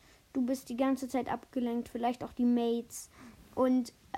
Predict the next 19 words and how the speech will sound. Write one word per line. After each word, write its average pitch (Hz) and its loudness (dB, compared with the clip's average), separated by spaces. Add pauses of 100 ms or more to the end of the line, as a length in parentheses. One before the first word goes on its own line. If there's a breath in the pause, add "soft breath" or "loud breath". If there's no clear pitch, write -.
(200)
die 247 2
Gegner 262 2
können 240 -2
einfach 233 -4
ein 226 -2
Tor 233 -2
schießen, 220 -8 (800 soft breath)
weil 277 6
der 240 2
Mortis 214 -4
euch 233 -8
ablenkt. - -8 (1500 soft breath)
Dann 285 4 (180)
auf 247 4 (220)
dem 240 -2
zweiten 277 2
Platz 269 -2
ist - -8 (140)
Tara. 226 -2